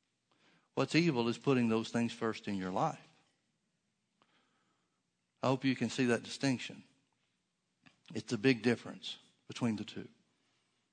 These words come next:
God wants you to have stuff. He just doesn't want stuff to have you.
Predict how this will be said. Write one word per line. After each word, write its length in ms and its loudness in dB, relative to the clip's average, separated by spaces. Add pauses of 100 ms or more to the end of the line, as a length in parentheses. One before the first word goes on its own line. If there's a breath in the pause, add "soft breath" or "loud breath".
(480)
God 220 8
wants 220 4
you 80 0
to 60 2
have 180 2
stuff. 360 2
He 100 0
just 180 -2
doesn't 180 0
want 140 -2
stuff 280 0
to 60 -8
have 240 -2
you. 240 -6